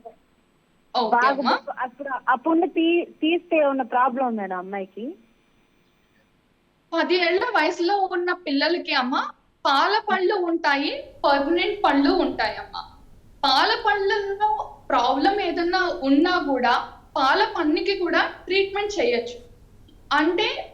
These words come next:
Speaker 1: పాల పళ్ళు పదమూడేళ్ల వయసు వచ్చేంత వరకు ఉంటాయి. So పాల పళ్ళని, పదమూడేళ్ల వయసు వచ్చేంత వరకు ఉన్న పాల పళ్ళని పదేళ్ల వయసులోనే తీసేస్తే పళ్ళన్నవి ఎగ్గులు గుగ్గులు రావడానికి చాలా అవకాశం ఉంటుంది.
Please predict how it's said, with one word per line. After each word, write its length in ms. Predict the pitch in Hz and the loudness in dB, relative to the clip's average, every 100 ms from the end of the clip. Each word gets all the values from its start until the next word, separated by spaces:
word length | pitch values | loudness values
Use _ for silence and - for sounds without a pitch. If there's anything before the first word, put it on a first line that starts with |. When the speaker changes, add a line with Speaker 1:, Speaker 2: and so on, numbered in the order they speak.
| - | -4
Speaker 1:
పాల 340 | 302 277 359 427 | 0 2 2 2
పళ్ళు 500 | 359 320 453 - - | 2 2 0 -2 -4
పదమూడేళ్ల 720 | 254 254 359 403 403 339 370 415 | -4 -2 -2 -2 0 0 2 2
వయసు 320 | 392 359 381 | 2 0 -4
వచ్చేంత 440 | 302 302 339 330 | -4 -4 -6 -4
వరకు 300 | 339 285 285 | -2 0 0
ఉంటాయి. 440 | 392 302 277 208 - - - - - - - | 0 0 -2 -6 -8 -14 -16 -18 -20 -14 -2
So 120 | 370 440 - - 294 | 0 0 -2 -6 -2
పాల 380 | 240 262 415 427 | 0 2 2 0
పళ్ళని, 360 | 415 415 415 440 - - | 0 0 0 -4 -8 -2
పదమూడేళ్ల 600 | 277 320 370 370 330 370 | 0 0 0 2 2 4
వయసు 280 | 403 381 381 | 4 2 0
వచ్చేంత 480 | 370 359 359 359 359 | -4 -6 -4 -4 0
వరకు 280 | 349 349 381 | 0 0 -2
ఉన్న 260 | 370 311 320 | -2 -2 -2
పాల 420 | 311 269 - - | 0 0 2 0
పళ్ళని 400 | 359 339 359 - 294 | 0 0 -2 -2 -2
పదేళ్ల 360 | 240 311 392 | 0 2 2
వయసులోనే 540 | 381 370 359 359 359 349 | 2 0 0 0 0 -2
తీసేస్తే 800 | 311 285 311 311 339 494 - - 294 | -4 -4 -4 -4 -4 -6 -10 -4 0
పళ్ళన్నవి 680 | 277 359 392 339 392 453 285 | 2 2 2 0 -2 -4 -6
ఎగ్గులు 280 | 240 403 | 0 2
గుగ్గులు 400 | 392 381 349 339 | 2 2 0 0
రావడానికి 580 | 311 262 262 269 277 277 | 0 2 2 2 0 -2
చాలా 380 | 381 302 269 392 | -6 -2 0 0
అవకాశం 560 | 381 294 285 294 302 269 | 2 0 0 -4 -4 -6
ఉంటుంది. 340 | 226 - | -8 -14